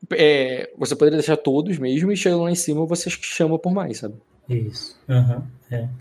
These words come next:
Speaker 1: Tá, então você sai do calabouço sozinho.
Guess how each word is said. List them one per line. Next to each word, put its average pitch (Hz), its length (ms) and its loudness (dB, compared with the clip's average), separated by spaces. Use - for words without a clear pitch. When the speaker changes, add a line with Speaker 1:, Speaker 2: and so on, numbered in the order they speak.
Speaker 1:
Tá, 101 220 -4
então 101 200 -4
você 131 200 -4
sai 131 340 0
do 113 840 -4
calabouço 110 440 -2
sozinho. 113 500 -4